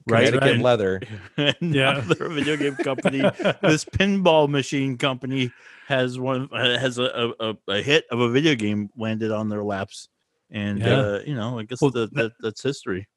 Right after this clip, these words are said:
Speaker 3: And that goes to, you know, your earlier point about that the, uh, um, the market was wide open, right? There was
Speaker 1: Yeah.
Speaker 3: a land of possibilities, you know, so
Speaker 2: Yeah.
Speaker 1: Just
Speaker 3: totally.
Speaker 1: the eighties, man.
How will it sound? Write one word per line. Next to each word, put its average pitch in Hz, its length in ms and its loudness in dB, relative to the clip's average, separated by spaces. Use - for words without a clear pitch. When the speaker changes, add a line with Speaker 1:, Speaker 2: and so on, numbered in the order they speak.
Speaker 3:
And 147 120 -4
that 139 120 0
goes 131 220 2
to, 120 280 0
you 120 80 -4
know, 113 120 0
your 110 180 -4
earlier 123 220 0
point 117 240 -4
about 104 360 -2
that 107 240 -4
the, 110 300 -4
uh, 98 340 -4
um, 101 280 -6
the 113 60 -4
market 120 340 2
was 113 140 -4
wide 123 220 2
open, 123 340 0
right? 107 260 -2
There 117 100 -2
was 110 80 0
Speaker 1:
Yeah. 110 340 0
Speaker 3:
a 120 40 -4
land 123 260 2
of 123 80 0
possibilities, 120 880 2
you 107 80 -6
know, 104 220 -4
so 95 380 -6
Speaker 2:
Yeah. 98 140 -6
Speaker 1:
Just 92 80 -6
Speaker 3:
totally. 113 240 0
Speaker 1:
the 107 80 2
eighties, 107 220 0
man. 104 280 -6